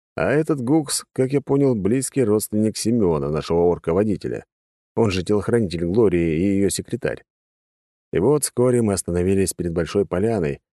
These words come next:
в центре которой холм и родник. Там и шла тяжёлая битва. Десять орков гоняли вепря, чья высота в холке достигала трёх метров. Ну как десять?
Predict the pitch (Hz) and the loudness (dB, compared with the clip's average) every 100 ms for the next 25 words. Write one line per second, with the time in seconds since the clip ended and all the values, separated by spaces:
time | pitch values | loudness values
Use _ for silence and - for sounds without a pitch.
0 | _ - 101 87 - 85 95 92 80 - | _ -4 -4 -2 -6 -4 -2 -2 -2 0
1 | 107 101 87 - 101 104 110 78 - - | 2 2 -2 -4 -4 -2 -2 -4 -6 -18
2 | _ _ _ _ _ _ _ - 110 147 | _ _ _ _ _ _ _ -2 0 2
3 | 151 127 139 147 139 123 107 113 101 92 | 0 0 0 0 0 -2 2 2 2 -2
4 | 85 - - - _ _ - 80 87 101 | -4 -8 -12 -16 _ _ -10 -8 -2 -2
5 | 95 98 98 101 98 98 - 85 92 104 | -2 -2 0 0 0 -4 -4 -6 -2 2
6 | 101 95 90 123 113 82 67 _ _ _ | 2 0 0 0 0 -2 -4 _ _ _
7 | - - 107 95 87 87 117 107 - 117 | -10 0 2 2 0 -2 -2 -2 0 0
8 | 87 92 85 - 98 98 90 80 98 90 | 0 -2 -4 -4 0 2 2 0 -2 0
9 | 117 85 - - _ _ _ _ _ _ | -2 -2 -4 -12 _ _ _ _ _ _
10 | _ _ - 143 165 165 151 - 165 101 | _ _ -2 0 2 2 0 0 0 0
11 | 85 90 82 - - | -4 -6 -6 -6 -12